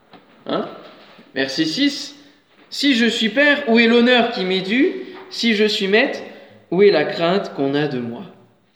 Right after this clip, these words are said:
Est-ce que Dieu a besoin d'affirmer sa place de père ?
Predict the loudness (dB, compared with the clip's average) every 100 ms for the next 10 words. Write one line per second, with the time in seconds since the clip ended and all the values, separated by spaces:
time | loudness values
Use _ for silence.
0 | _ _ _ _ _ _ _ _ _ -14
1 | -2 0 0 0 -2 -2 -2 -2 -4 -6
2 | -8 -16 -20 _ _ _ _ _ _ _
3 | _ _ _ _ _ _ _ _ _ -14
4 | -10 -6 -2 -2 -2 -2 -2 -2 -2 -4
5 | -10